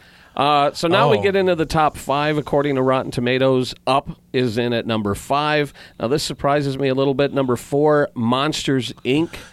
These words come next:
Speaker 2: Yeah, yeah.
Speaker 1: Number three, Finding Nemo. Number
Speaker 2: Okay.
Speaker 1: two, The Incredibles. And number one, Toy Story.
Speaker 2: So what do you think, Q?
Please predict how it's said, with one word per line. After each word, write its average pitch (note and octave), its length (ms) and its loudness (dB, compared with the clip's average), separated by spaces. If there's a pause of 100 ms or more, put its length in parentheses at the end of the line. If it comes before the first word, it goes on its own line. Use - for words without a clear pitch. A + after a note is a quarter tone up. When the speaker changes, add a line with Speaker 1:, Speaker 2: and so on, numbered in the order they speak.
Speaker 2:
Yeah, A#2+ 1300 2
yeah. - 60 -4
Speaker 1:
Number C#3+ 520 2
three, D3+ 300 0
Finding C3+ 520 -2
Nemo. D#3 800 0
Number A2+ 260 0
Speaker 2:
Okay. F2+ 100 -2
Speaker 1:
two, C3 240 2
The A#2 200 0
Incredibles. A#2+ 640 -2
And G2+ 300 -4
number G2 240 -4
one, F#2 380 -6
Toy F#2+ 300 -6
Story. F2 420 -10 (1300)
Speaker 2:
So A#2 160 -2
what A2+ 60 4
do A2 40 2
you G#2 60 -2
think, A#2 180 -2
Q? F#2+ 300 0